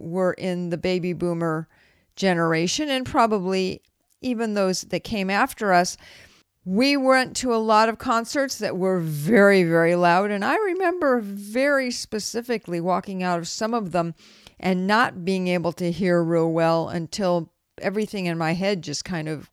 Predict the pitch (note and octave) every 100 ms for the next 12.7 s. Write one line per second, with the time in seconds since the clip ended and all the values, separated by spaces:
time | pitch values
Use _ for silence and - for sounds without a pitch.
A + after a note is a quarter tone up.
0 | - - E3 E3 D#3 F3 F#3 D#3 D3+ -
1 | _ _ - A3 C#4+ - C4 A#3 A3+ A3+
2 | A3 G3 G3 G#3 F#3 - - _ _ _
3 | D#3 E3+ G3 A3 A#3+ - D#3 D#3+ - C#3+
4 | F3 - _ _ _ - - E3 E3 E3+
5 | F#3 F#3 D#3+ D#3 D3 - D3+ - - D#3+
6 | - - E3+ D#3 D3 D3 - - - -
7 | _ _ _ _ _ C4+ - E3+ D4 G#4
8 | G#4 E4+ D4+ C#4 C4 B3+ C4+ C4 A#3+ -
9 | - A#3+ B3 A3+ - A#3 G#3 - _ _
10 | A3+ A3+ A#3+ D4 E4+ D#4 _ _ - C#4+
11 | C#4 C4 A#3 A#3 A#3 - - C4+ C4 -
12 | - - A#3+ A#3+ A3+ A3